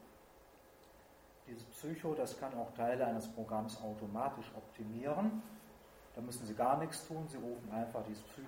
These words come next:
binden dieses Psycho mit ein und dann werden Teile Ihres Programms optimiert. Was er da genau macht, weiß ich nicht. Aber Faktor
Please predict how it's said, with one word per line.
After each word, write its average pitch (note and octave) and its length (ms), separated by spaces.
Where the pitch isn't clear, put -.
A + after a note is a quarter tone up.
binden C#3+ 340
dieses G#2+ 160
Psycho C#3 460
mit G#2 180
ein F3+ 420
und A2+ 180
dann B2 220
werden A#2+ 300
Teile C#3+ 340
Ihres A#2 320
Programms A2+ 720
optimiert. B2+ 720
Was C#3+ 140
er C3+ 80
da A#2 80
genau A2+ 320
macht, - 320
weiß B2+ 220
ich - 180
nicht. F3+ 240
Aber D3 480
Faktor C#3 380